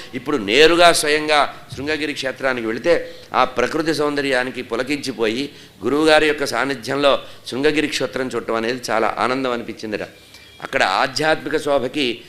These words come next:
హృదయం పొంగిపోయిందట. ఆశ్చర్యకరమైనటువంటి వాతావరణం. ఎందుకంటే మన ప్రాంతానికి శృంగేరికి నూటికి నూరు శాతం భూమి ఆకాశం ఉన్నంత తేడా ఉంటుంది. అప్పుడు ఎక్-, అప్పుడు నిరంతరము వర్షము, నిరంతరము చక్కటి చల్లటి గాలులు, నిరంతరం స్వచ్ఛమైనటువంటి పుష్పాలు,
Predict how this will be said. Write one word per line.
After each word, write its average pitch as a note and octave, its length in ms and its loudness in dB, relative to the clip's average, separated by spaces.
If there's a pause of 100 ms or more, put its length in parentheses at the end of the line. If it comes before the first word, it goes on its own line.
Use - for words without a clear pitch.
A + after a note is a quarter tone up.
(460)
హృదయం C#3+ 300 0
పొంగిపోయిందట. A#2+ 600 -4 (680)
ఆశ్చర్యకరమైనటువంటి D#3 960 4
వాతావరణం. A#2+ 540 4
ఎందుకంటే - 500 -4
మన A#2 200 0
ప్రాంతానికి D3+ 640 2
శృంగేరికి D3 680 0 (200)
నూటికి D#3 340 0
నూరు D3+ 200 0
శాతం C3 340 0 (560)
భూమి D3 240 2
ఆకాశం C#3 460 6
ఉన్నంత B2+ 340 -2
తేడా C3+ 240 4
ఉంటుంది. G2 340 -6 (320)
అప్పుడు A#2+ 180 -2
ఎక్-, A2 300 0 (140)
అప్పుడు B2+ 220 -4
నిరంతరము D3 600 2
వర్షము, C#3+ 500 2 (200)
నిరంతరము C#3+ 560 2 (280)
చక్కటి D3 240 -2
చల్లటి C3 440 0
గాలులు, D3 440 4 (240)
నిరంతరం D3+ 380 0
స్వచ్ఛమైనటువంటి C#3+ 720 0
పుష్పాలు, C#3+ 540 2